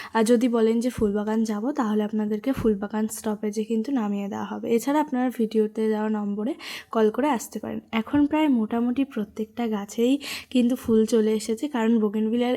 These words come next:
এক দুটো সিজন অফ ছাড়া প্রত্যেকটা সময় কিন্তু ফুল ফুটে থাকে। আর এই প্রত্যেকটাই কিন্তু রয়েছে হচ্ছে বিদেশি ভ্যারাইটি, আর প্রত্যেকটাই আনকমন কালার। প্রত্যেকটা নাম সহ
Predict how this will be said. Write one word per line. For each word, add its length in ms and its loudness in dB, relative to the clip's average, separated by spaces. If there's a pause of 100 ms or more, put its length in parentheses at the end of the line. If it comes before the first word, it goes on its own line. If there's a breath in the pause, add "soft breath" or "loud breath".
এক 240 -2
দুটো 260 -2
সিজন 340 0 (100)
অফ 160 -6 (340)
ছাড়া 340 0 (340 loud breath)
প্রত্যেকটা 560 -2
সময় 400 2
কিন্তু 260 2
ফুল 260 0
ফুটে 280 -10
থাকে। 320 -10 (420 loud breath)
আর 100 2
এই 100 8
প্রত্যেকটাই 600 0
কিন্তু 320 0
রয়েছে 340 0
হচ্ছে 300 -4
বিদেশি 460 -2
ভ্যারাইটি, 400 -2
আর 80 -2
প্রত্যেকটাই 640 -6
আনকমন 640 -2
কালার। 340 -10 (960 loud breath)
প্রত্যেকটা 440 4
নাম 340 6
সহ 240 2